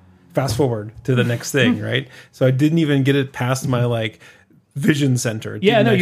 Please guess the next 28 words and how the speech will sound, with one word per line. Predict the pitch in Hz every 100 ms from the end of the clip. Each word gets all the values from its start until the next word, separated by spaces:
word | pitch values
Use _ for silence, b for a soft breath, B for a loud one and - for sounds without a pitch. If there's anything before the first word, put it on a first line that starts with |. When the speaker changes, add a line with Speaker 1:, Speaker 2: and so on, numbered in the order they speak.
| 160
Speaker 1:
actually |
Speaker 2:
brain | 135 160 165
just | 143
was | 139
like, | 139 135 - _ -
"Okay, | 170 160
not, | 147 147
not | 156 151
important, | 143 139 107 95 160
unimportant | 165 160 147
Speaker 1:
Yep. | 139
Speaker 2:
information." | 139 131 120 - 101 -
Speaker 1:
Yep. | 110 107 - -
Speaker 2:
Yeah. | 139 117 95 b b b b b
Speaker 1:
But | - -
yeah, | 131
Greg | 120 117 127 127
picked | 147 -
it | 135
out. | 139 123 _ -
So | 120 - 117 - _ B B B B B B B B B
they | 147
started | 160 165 151
out, | 143 156 - _ - _ _ _ -
uh, | 131 127 127
with | 131 131
a | 127
f-, | 120 -